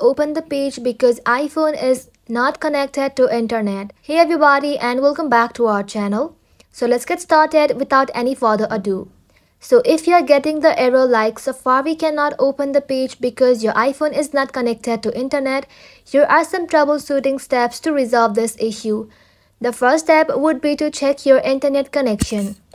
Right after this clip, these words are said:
Ensure that you're connected to the network. If connected, try disconnecting and then reconnecting. After that, restart your router if needed. Now the next step would be to toggle airplane mode.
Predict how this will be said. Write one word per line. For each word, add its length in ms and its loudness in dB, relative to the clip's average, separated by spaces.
Ensure 460 4
that 320 4
you're 120 6
connected 600 0
to 80 -2
the 140 4
network. 640 -2
If 220 4
connected, 580 2
try 220 2
disconnecting 760 2
and 200 0
then 180 2
reconnecting. 960 -2
After 320 0
that, 340 4
restart 560 2
your 120 4
router 380 4
if 280 -4
needed. 480 -2
Now 220 4
the 100 0
next 260 0
step 200 2
would 320 2
be 140 4
to 120 2
toggle 480 4
airplane 520 4
mode. 320 2